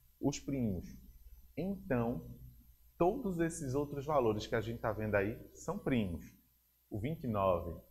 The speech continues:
é primo, o trinta e um, o trinta e sete, o quarenta e um, o quarenta e três, o quarenta e sete, todos esses são primos. Foi legal, né? Pois é. Essa técnica daqui,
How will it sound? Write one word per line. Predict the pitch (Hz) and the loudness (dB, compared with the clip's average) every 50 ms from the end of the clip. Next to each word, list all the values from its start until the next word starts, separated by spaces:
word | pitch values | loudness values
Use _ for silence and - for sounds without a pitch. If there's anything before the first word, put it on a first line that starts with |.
| _ _ _ _ _ _ - | _ _ _ _ _ _ 2
é | 120 127 127 | 2 2 2
primo, | 127 - 107 107 104 101 98 101 104 104 - - - - | 2 -2 -2 -2 -2 -2 -2 -2 -4 -6 -8 -12 -8 -6
o | 131 131 | -6 -4
trinta | - 127 139 123 117 113 120 - 135 | -2 -2 0 0 0 -2 -2 -2 -4
e | 147 156 127 113 | -2 -2 -2 -2
um, | 104 101 101 101 101 - - - - _ _ - | 0 0 -2 -2 -4 -8 -14 -20 -20 _ _ -8
o | - - | -6 -4
trinta | - 110 95 95 95 90 - | -2 -2 -2 -2 -2 -2 -4
e | 123 139 | -4 -4
sete, | - - - 113 101 98 95 95 - - - 113 - _ _ _ _ _ | -4 -4 0 2 2 2 2 0 -2 -6 -10 -12 -12 _ _ _ _ _
o | - 165 165 | -2 -2 0
quarenta | - - 127 107 101 104 104 - 120 | 2 4 4 4 4 2 -2 0 0
e | 117 110 107 107 107 | 0 2 2 0 0
um, | 107 107 107 110 113 - - _ _ - | 0 -2 -2 -4 -6 -10 -20 _ _ -10
o | - 170 160 | -8 -8 -4
quarenta | - 143 117 107 107 107 104 - | 0 0 0 0 0 -2 -4 -4
e | 117 117 | -4 -4
três, | 113 - - 107 101 98 95 95 95 95 - - - - _ _ _ | -6 -6 -4 -2 -2 0 0 -2 -2 -4 -6 -10 -16 -18 _ _ _
o | - 170 170 | -4 -4 -2
quarenta | - - 143 117 110 110 110 123 | 0 0 0 0 0 -2 -4 -6
e | 113 107 | -8 -6
sete, | - - 101 95 98 101 - - - - - _ _ _ _ _ | -2 0 0 0 0 -2 -4 -10 -16 -18 -20 _ _ _ _ _
todos | - 127 120 120 - | -2 -2 -2 -2 -4
esses | 92 82 - 107 98 | -8 -8 -8 -10 -10
são | - - 143 160 | -10 -10 -10 -10
primos. | - 92 87 78 73 71 65 - _ _ _ _ _ _ _ _ _ _ _ _ _ _ | -10 -8 -8 -8 -10 -12 -14 -18 _ _ _ _ _ _ _ _ _ _ _ _ _ _
Foi | - 139 | 0 2
legal, | 143 143 135 123 113 107 104 | 2 6 8 10 10 10 8
né? | 107 120 156 - - - - - - - - - _ _ _ _ _ _ | 6 0 -2 -4 -10 -16 -18 -18 -20 -20 -20 -20 _ _ _ _ _ _
Pois | - 107 104 98 | -8 -8 -6 -4
é. | 95 80 - - - - - _ _ _ _ _ _ _ _ - | -4 -6 -6 -8 -16 -20 -20 _ _ _ _ _ _ _ _ 0
Essa | - 196 220 254 247 - - - 127 | 2 2 2 0 -2 -6 -6 -6 0
técnica | - - 123 127 123 127 127 113 101 - 110 92 | 6 6 6 6 6 2 -2 -2 -2 0 0 0
daqui, | 82 82 82 - - 123 123 113 98 - - | 2 0 -2 -2 -2 -2 0 0 -2 -4 -10